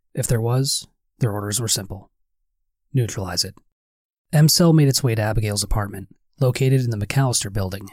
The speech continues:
in New York's Kips Bay neighborhood, where they conducted an initial survey of the scene. They found the carpet ripped up, all furniture removed,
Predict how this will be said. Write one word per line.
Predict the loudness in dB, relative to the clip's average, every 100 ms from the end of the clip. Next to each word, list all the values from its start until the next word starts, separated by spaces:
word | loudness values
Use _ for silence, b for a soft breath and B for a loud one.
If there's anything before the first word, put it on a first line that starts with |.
| -6
in | -4
New | -2
York's | -4 -4 -4
Kips | -2 0 2
Bay | 2 0
neighborhood, | -2 -6 -8 -8 -16 _ _ _ _
where | -2 0
they |
conducted | 0 0 0 0 -2
an | -2
initial | -2 -2 0 0
survey | 0 -2 -6 -8
of | -8
the | -2
scene. | -2 -2 -8 -14 -16 -18 -20 _ _ _ _ _ _ 0
They | 4
found | 6 6
the | 4
carpet | 0 0 -2
ripped | 0 -2 0
up, | -6 -6 -14 -16 _ _
all | -2 -2
furniture | 0 0 0 0 0
removed, | 0 -2 -6 -14